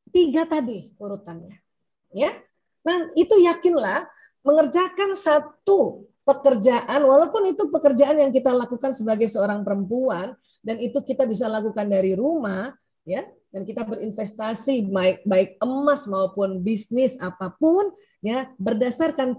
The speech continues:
passion, insya Allah maju, maju. Makanya cari dulu passionnya, cari dulu passionnya. Ini aja caranya, ini aja gampang, ya. Nah, terus ingat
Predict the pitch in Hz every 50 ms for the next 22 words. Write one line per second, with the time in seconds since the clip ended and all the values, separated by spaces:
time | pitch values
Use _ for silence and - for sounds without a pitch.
0 | 254 311 370 392 370 - 403 381 370 302 - _ 269 277 285 277 240 - - 254
1 | 240 233 - - 254 254 254 247 226 214 208 202 202 - 175 196 226 240 240 226
2 | 208 175 160 214 214 - - _ _ _ _ _ _ _ _ _ _ _ 196 202
3 | 208 202 175 175 196 - - _ _ _ _ _ _ - - 165 247 311 370 -
4 | - 254 226 226 220 277 349 339 294 - 233 - - 262 247 220 190 190 _ _
5 | _ _ _ _ _ _ _ _ _ _ _ _ _ _ _ 175 180 175 175 208
6 | 262 254 240 - 190 165 - 185 175 170 175 185 202 - _ _ _ - 190 202
7 | 208 226 320 294 233 233 208 - 220 208 226 254 294 277 254 233 247 262 262 214
8 | 196 180 185 180 180 202 170 175 _ _ _ _ _ _ _ _ _ _ _ _
9 | 180 247 381 - - _ _ _ _ _ _ _ _ _ - 185 202 208 214 208
10 | 202 190 175 - - - _ _ _ _ _ _ - 370 453 - 427 427 453 466
11 | 466 523 523 370 392 415 427 415 415 440 - 440 -